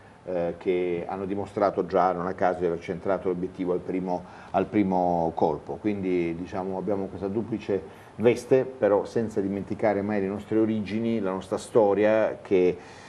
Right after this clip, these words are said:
eh, dimostra come noi siamo la T V dei tifosi del Bari. Questo è un marchio, non lo dico io, cioè è nei fatti, gli altri possono dire quello che vogliono, noi siamo la T V dei tifosi del Bari.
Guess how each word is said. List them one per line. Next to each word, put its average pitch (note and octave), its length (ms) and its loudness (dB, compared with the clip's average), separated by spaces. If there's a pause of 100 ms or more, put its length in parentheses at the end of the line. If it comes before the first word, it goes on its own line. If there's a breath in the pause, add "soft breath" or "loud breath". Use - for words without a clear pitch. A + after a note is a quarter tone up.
(300 loud breath)
eh, - 280 -6
dimostra G#2 460 2
come F#2 180 0
noi G#2+ 120 2
siamo G2 280 -2
la F#2+ 100 0
T A2 140 -4
V C#3 200 2
dei B2+ 240 2
tifosi C#3+ 540 -4
del A2 340 0
Bari. D#2+ 520 -6 (100)
Questo A#2+ 220 2
è - 20 2
un G#2+ 140 0
marchio, C3 360 2
non A#2+ 100 0
lo C#3 40 4
dico C#3 240 2
io, G#2 320 2
cioè A2 320 4
è A2 80 0
nei G#2+ 160 0
fatti, G#2+ 440 -2
gli D#2 180 -4
altri G#2 480 2
possono G#2+ 400 -4
dire G#2+ 160 2
quello G#2+ 160 4
che G#2+ 60 4
vogliono, F2+ 460 2
noi G#2 140 -6
siamo F#2+ 180 -4
la F#2 60 -4
T F2+ 100 -8
V C#3 200 -2
dei G#2+ 160 -2
tifosi F#2+ 320 -2
del D#2 120 -2
Bari. C#2 300 -6